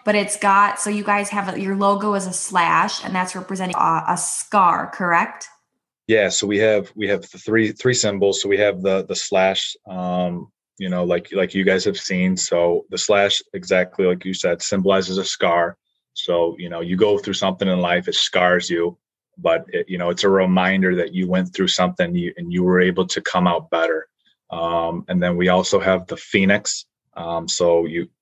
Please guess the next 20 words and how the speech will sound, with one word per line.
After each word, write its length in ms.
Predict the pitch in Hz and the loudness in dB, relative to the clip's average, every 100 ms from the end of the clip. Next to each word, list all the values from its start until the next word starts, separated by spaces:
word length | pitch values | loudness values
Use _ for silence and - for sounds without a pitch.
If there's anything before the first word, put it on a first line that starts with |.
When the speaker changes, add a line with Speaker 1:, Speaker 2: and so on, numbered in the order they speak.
| - | -2
Speaker 2:
right, 300 | 90 90 90 | 2 2 0
so 140 | - | -2
you, 220 | 87 90 - | -2 0 -2
you 140 | 90 | -4
become 420 | 92 90 98 95 90 | -4 -2 2 2 2
a, 180 | 87 85 | 0 -2
a 100 | 90 | 0
new 380 | 90 95 92 90 | 2 2 2 0
version 440 | 92 92 90 87 | 2 2 0 -2
of 140 | 82 | -4
yourself. 560 | 85 82 - 85 175 - | -2 -2 0 0 0 -4
You, 140 | 82 90 _ _ - | -16 -16 _ _ -12
you 160 | 98 92 | -4 -2
in 80 | 87 | 0
essence, 480 | 90 - 90 - - _ _ _ _ _ _ _ _ | -2 -4 -8 -10 -14 _ _ _ _ _ _ _ _
like 180 | 101 98 | 2 2
a 60 | 101 | 2
phoenix, 480 | 117 87 73 - 80 | 0 -2 -4 -10 -6
you 40 | |
know, 320 | 82 87 87 | -4 -4 -8